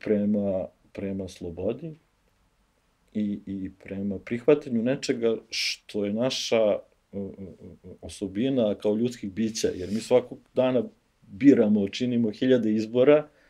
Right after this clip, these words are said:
hteli, ne hteli, zašto izbegavamo slobodu i odgovornost za sopstvene po-, postupke i zašto je toliki problem reći da,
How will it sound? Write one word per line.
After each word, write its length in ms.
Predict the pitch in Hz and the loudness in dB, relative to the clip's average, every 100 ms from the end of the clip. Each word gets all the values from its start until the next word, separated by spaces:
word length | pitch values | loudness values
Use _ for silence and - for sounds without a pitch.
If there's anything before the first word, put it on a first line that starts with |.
| _ _ | _ _
hteli, 280 | 123 113 | 0 2
ne 160 | 107 107 | 0 -2
hteli, 460 | 104 - 147 143 131 _ _ _ - | -4 -6 -4 -4 -8 _ _ _ -10
zašto 440 | 98 139 156 - | 2 4 4 -2
izbegavamo 760 | 113 117 123 135 131 117 113 | -4 0 2 4 4 4 0
slobodu 800 | 110 - 107 117 120 120 117 107 - _ _ _ _ _ _ _ _ - | -4 -4 0 4 4 4 -2 -4 -8 _ _ _ _ _ _ _ _ -4
i 120 | 104 | -2
odgovornost 720 | 101 92 98 104 113 107 98 | -2 -2 0 4 4 2 -2
za 80 | 98 | -8
sopstvene 420 | 95 107 - 107 | -6 -6 -4 -6
po-, 260 | 98 110 107 | -4 -6 -6
postupke 500 | 113 110 - - 110 | -8 -8 -8 -10 -10
i 120 | 101 | -10
zašto 320 | 90 131 170 127 | 0 2 2 -2
je 40 | |
toliki 380 | - 135 143 - | -2 -2 -4 -10
problem 440 | - 120 131 127 | -2 0 2 2
reći 340 | 113 123 120 95 | 4 4 2 -2
da, 420 | 95 120 107 | 8 8 8